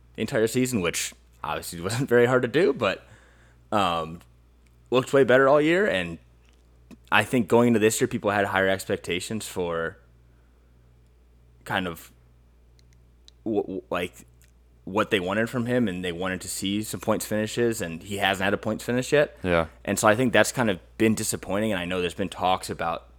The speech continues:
Speaker 1: potentially moving away from him because he just hasn't, uh, put in those performances. And if you look at someone like K-Mag, who came back this
Speaker 2: Yeah.
Speaker 1: year, what he's been able to do, you know, they've obviously struggled in recent races, but he's in-,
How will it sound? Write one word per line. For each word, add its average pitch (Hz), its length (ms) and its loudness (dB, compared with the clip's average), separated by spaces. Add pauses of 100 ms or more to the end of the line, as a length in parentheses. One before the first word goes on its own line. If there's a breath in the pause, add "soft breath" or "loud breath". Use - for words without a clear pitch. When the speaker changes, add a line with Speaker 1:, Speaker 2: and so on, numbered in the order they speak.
(100)
Speaker 1:
potentially 87 600 -6
moving 98 280 -2
away 92 220 0
from 110 180 -6
him 110 80 -2
because 85 220 -12
he 85 80 -10
just 87 200 -8
hasn't, 87 560 -4 (920 soft breath)
uh, 82 280 0 (120)
put 107 120 -2
in 101 60 2
those 98 120 0
performances. 98 500 -4
And 85 80 -6
if 87 100 -6
you 107 80 2
look 107 140 2
at - 80 -6
someone 104 260 -2
like 90 160 -4
K-Mag, 92 420 -4
who 82 60 -12
came 80 240 -10
back 82 380 -4 (180)
this 90 140 -4
Speaker 2:
Yeah. 78 180 2
Speaker 1:
year, 76 200 -6 (400 soft breath)
what 98 180 -2
he's 107 240 0
been 107 120 -2
able 92 160 0
to 90 100 -2
do, 85 340 -8
you 101 100 -8
know, 87 140 -6
they've 92 140 -2
obviously 95 300 0
struggled 92 380 0
in 80 100 -8
recent 87 300 -6
races, 80 380 -6
but - 200 -8
he's 87 220 -6
in-, 90 160 -8